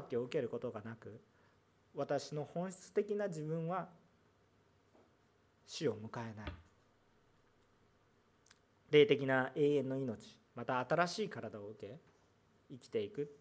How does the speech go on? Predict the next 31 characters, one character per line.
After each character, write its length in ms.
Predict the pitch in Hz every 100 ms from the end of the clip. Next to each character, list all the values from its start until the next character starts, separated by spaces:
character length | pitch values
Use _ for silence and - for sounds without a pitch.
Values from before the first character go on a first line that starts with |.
| - _ _ _ _ _ _ _ _ _ _ _ _ _ _ _ _ _ _ _ _ _ _ -
こ 100 | 202
れ 80 | 202
が 320 | 214 170 - - - _ _ _ _ _ _ _
福 280 | - 143 156
音、 220 | 135 139 - -
イ 100 | 156
エ 60 | 180
ス 140 | -
様 320 | 147 120 92 - - _ _ _ _ _ _ _ _ _ _ _ _
が 220 | 156 196 185
そ 160 | -
れ 80 | 123
を 80 | 120
な 140 | 113
さ 120 | -
れ 80 | 107
た 120 | 107
の 120 | 101 110
で、 120 | 135
こ 100 | -
の 100 | 117
イ 140 | 117 117
エ 60 |
ス 200 | 113 -
を 100 | 156
信 320 | 170 - 110
じ 120 | 104 113
る 100 | 110
福 240 | - 117
音 180 | 120 175
と 240 | - -